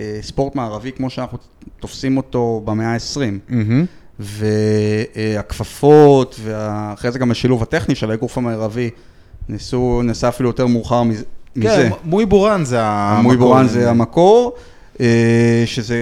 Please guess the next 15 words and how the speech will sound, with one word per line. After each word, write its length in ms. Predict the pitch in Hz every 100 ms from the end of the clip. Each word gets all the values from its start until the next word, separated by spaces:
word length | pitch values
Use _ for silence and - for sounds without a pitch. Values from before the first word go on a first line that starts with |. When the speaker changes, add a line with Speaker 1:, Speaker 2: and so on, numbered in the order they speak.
| 117 120 120 120 120
Speaker 1:
בכל 280 | - 101 175
האזור 400 | 165 123 131 131
שם. 260 | - 190 180 135
אני 160 | 123 131
לא 120 | 165
מומחה 340 | 160 135 -
גדול 440 | 127 120 123 127 123
לאומנויות 680 | 120 117 123 123 123 127 -
בסגנון 880 | 117 127 120 120 131 127 123 120 120
הזה, 360 | - 107 123 123 117 -
מבחינת, 300 | 123 - 120 - -
מבחינת 280 | - 123 127
ההיסטוריה 400 | 120 - 139 139
שלהם 300 | 131 117 113
ודאי, 380 | 110 117 185 262